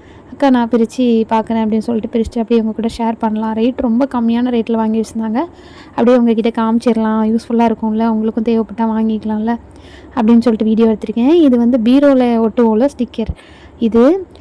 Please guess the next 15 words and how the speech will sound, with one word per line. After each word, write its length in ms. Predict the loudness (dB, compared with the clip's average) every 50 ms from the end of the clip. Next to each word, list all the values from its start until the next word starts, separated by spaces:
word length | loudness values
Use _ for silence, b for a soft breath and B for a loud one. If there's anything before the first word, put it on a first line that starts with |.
| B B B -4
இது 120 | -2 0
வந்து 240 | 2 2 2 2 2
ஒரு 280 | 2 2 2 2 4
ரோல் 240 | 4 4 4 4 4
வாங்கினோன்னா 600 | 4 2 2 0 -2 -2 -2 0 0 0 0 2
ஒரு 200 | 2 2 2 2 2
பீரோக்கு 420 | 2 2 2 2 2 2 -2 -2 0
முன்னாடி 400 | 0 0 0 0 0 0 -2 0
ஒட்டிக்கலாம். 580 | -2 -2 -2 -2 -4 -4 -2 -2 0 0 0 0 0
இதோட 240 | 0 2 2 2 2
ரேட் 280 | 2 2 2 2 0 0
வந்து 340 | 0 0 0 0 0 0 0
இருநூற்றி 500 | 0 0 0 2 0 0 0 0 2 2
ஐம்பது 440 | 2 2 0 0 0 0 -2 0 -2
ரூபா. 200 | -4 -2 0